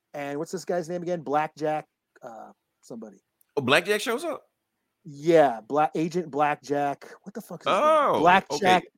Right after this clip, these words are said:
Speaker 1: Tar. Tar?
Speaker 2: Blackjack Tar. So he, like, a big dude, mustache?
Speaker 1: Yeah, he looks like, yeah, he looks like a
Speaker 2: Like a wrestler type
Speaker 1: he's
Speaker 2: guy? Yeah.
Speaker 1: like, um,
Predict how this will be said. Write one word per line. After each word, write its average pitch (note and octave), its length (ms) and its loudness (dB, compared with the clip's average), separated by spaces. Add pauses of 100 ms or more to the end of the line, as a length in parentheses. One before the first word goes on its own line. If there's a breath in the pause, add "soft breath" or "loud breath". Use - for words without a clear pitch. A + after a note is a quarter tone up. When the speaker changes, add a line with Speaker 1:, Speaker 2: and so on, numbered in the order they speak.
(180)
Speaker 1:
Tar. E3 600 6 (320)
Tar? D#3 460 0
Speaker 2:
Blackjack C#3 120 0
Tar. A#2+ 180 4
So - 100 -2
he, C#3+ 80 0
like, B2+ 180 2
a G2+ 40 -2
big A#2+ 240 -4
dude, C3 280 -2
mustache? B2 540 -4 (520)
Speaker 1:
Yeah, D#3+ 380 6
he E3 100 -4
looks F3 300 -4
like, E3 240 -2
yeah, G3 280 0
he C#3 120 -14
looks - 240 -10
like D3+ 200 -4
a C3+ 260 -2 (120)
Speaker 2:
Like A#2 140 -2
a G#2+ 80 2
wrestler A#2 320 0
type A2+ 200 -4
Speaker 1:
he's - 20 -12
Speaker 2:
guy? A2+ 320 -6
Yeah. D2 200 -8 (600)
Speaker 1:
like, D#3+ 240 -4
um, B2+ 380 0